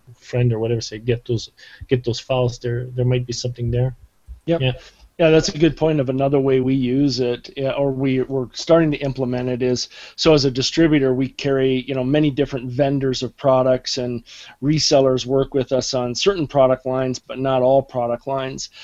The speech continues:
Speaker 2: So for, like, technical briefs and white papers and things like that, we can put 'em out in SharePoint, and then we can code a reseller's access by which vendors they work with us on.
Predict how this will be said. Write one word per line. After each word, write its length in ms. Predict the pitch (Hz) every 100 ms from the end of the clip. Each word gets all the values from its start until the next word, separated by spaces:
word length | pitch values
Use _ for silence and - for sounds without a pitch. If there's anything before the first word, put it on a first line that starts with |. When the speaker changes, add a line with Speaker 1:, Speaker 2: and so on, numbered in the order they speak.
| - -
Speaker 2:
So 440 | - 143 135 131 123
for, 100 | 139
like, 240 | 127 -
technical 420 | - 151 139 143
briefs 420 | 123 139 131 127 127
and 140 | 120
white 300 | 131 143 -
papers 420 | 135 123 - 117
and 100 | 123
things 300 | 117 127 123
like 180 | 123 117
that, 220 | 156 143
we 120 | 135 143
can 120 | 147
put 160 | 151
'em 80 | 139
out 140 | 131 113
in 60 |
SharePoint, 800 | - - 180 185 - 123 120 - _ - - -
and 160 | 143
then 160 | 147 139
we 140 | 143
can 240 | 131 120 117
code 440 | - 160 175 147
a 40 |
reseller's 640 | 127 127 135 - 139 123 120
access 580 | 131 151 - 139 120 -
by 300 | 120 131 127
which 360 | 120 139 -
vendors 440 | 120 135 135 131 117
they 140 | 123
work 340 | 117 135 135 123
with 140 | 101
us 200 | 101 -
on. 280 | 113 113